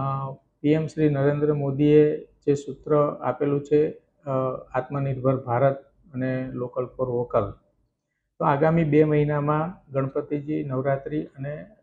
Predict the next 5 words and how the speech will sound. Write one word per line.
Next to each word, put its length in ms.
દિવાળીના 680
તહેવારો 340
આવે 280
છે 260
અને 600